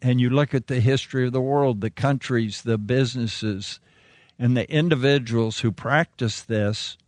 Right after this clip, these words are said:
are the ones who have contributed to well-being.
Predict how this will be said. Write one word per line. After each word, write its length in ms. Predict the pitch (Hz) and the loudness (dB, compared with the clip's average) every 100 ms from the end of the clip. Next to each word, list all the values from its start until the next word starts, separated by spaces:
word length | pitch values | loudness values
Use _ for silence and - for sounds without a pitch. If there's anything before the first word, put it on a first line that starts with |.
| _ _ _ _ - | _ _ _ _ -4
are 160 | 120 | -2
the 120 | 117 | 0
ones 520 | 117 113 113 117 117 - | 2 4 4 2 0 0
who 240 | 110 110 | 2 2
have 280 | 113 92 101 _ | 2 -2 -12 _
contributed 680 | - 113 - 123 117 107 107 | -6 -4 0 0 0 -2 -2
to 100 | 113 | -4
well-being. 640 | 107 110 104 113 139 120 | -2 -2 -2 -2 -2 -2